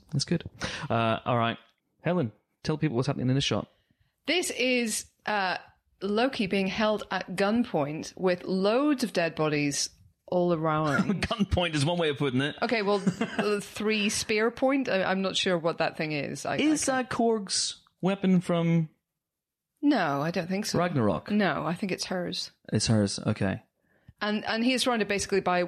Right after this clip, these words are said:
Speaker 2: what I take to be the Black Order, who are, you know, frankly, just not an attractive bunch of individuals.
Speaker 1: They're not nice people.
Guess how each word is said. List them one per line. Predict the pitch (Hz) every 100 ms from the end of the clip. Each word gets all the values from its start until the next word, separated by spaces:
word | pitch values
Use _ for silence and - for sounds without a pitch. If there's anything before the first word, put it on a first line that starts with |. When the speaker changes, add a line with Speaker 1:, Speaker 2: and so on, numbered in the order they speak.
| 175 -
Speaker 2:
what | 180 185
I | 170
take | 175 190 180
to |
be | 180
the | 165
Black | 175 170 175
Order, | 165 160 -
who | 190 233
are, | 226 - - -
you | 262
know, | 247
frankly, | 262 285 302 240
just | 185 220
not | 226 233
an | 202
attractive | 185 208 - 196
bunch | 190 180 165
of |
individuals. | 170 160 175 165 139 127 -
Speaker 1:
They're | 151
not | 175 165
nice | 151 139
people. | - 104 90 -